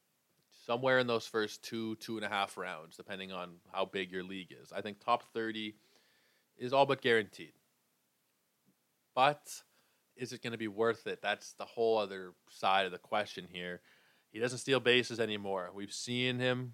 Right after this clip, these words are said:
go down with a couple of injuries. The batting average is not quite as high as it once was. Two eighty-two is hard to complain about, but you'd hope for three hundred for Mike Trout.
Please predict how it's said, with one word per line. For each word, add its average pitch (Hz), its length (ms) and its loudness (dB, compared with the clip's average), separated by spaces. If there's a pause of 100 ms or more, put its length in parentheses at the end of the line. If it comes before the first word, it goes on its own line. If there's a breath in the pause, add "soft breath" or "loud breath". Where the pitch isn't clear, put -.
(160)
go 113 140 4
down 120 160 6
with 117 100 2
a 117 60 -6
couple 120 240 0
of 123 60 2
injuries. 110 420 -6
The 101 100 -8
batting 139 320 4
average 143 260 2
is 123 120 -6
not 127 200 0
quite 123 300 0
as 123 140 -4
high 120 240 4
as 117 100 0
it 110 100 -6
once 104 300 -6
was. 101 300 0
Two 160 200 0
eighty-two 120 440 0
is 98 80 -4
hard 104 180 -2
to 95 60 -8
complain 98 400 -8
about, 95 320 0
but 113 180 4
you'd 113 160 -4
hope 113 180 0
for 107 120 -8
three 101 200 -8
hundred 90 320 -8
for 98 80 -10
Mike 95 240 -10
Trout. 98 380 -4